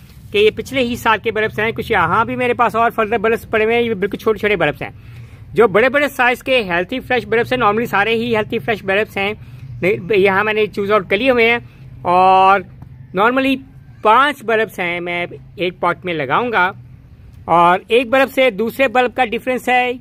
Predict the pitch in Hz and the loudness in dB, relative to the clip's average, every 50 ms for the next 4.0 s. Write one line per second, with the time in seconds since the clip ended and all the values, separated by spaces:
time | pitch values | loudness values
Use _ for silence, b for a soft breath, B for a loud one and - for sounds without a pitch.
0 | - - 156 160 156 180 196 202 190 196 185 185 185 196 208 208 202 202 190 196 | -10 -6 -4 -2 -2 0 0 0 0 0 -2 -2 -4 -4 -4 -2 -2 0 0 -2
1 | 202 196 185 214 220 196 190 214 208 185 143 156 156 147 175 196 208 214 208 - | -2 -2 -6 -6 -6 -6 -4 -6 -6 -4 -4 -4 -4 -2 0 0 0 0 0 -2
2 | 208 208 202 214 - - 185 - - 175 190 185 175 202 190 180 185 - 202 190 | -2 0 0 0 -2 -6 -12 -12 -4 -4 -4 -2 0 -2 -2 -2 -2 -4 -4 -4
3 | - 202 185 156 165 180 175 - 185 - 202 190 190 196 190 190 185 - - - | -4 -4 -4 -2 -2 -4 -4 -4 -8 -6 -4 -4 -2 -2 -2 -2 -2 -6 -10 -16